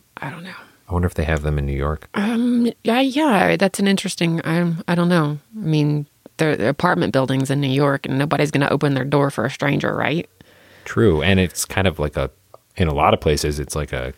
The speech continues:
Speaker 2: community door, right?
Speaker 1: Mm-hmm.
Speaker 2: Interesting.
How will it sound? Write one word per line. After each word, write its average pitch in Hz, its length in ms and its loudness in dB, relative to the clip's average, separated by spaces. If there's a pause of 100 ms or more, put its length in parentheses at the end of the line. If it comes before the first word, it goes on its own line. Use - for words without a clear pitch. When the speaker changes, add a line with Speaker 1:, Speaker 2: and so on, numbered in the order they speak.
(140)
Speaker 2:
community 82 460 4
door, 65 400 -2 (140)
right? 71 260 -4 (300)
Speaker 1:
Mm-hmm. 147 420 0
Speaker 2:
Interesting. - 520 -10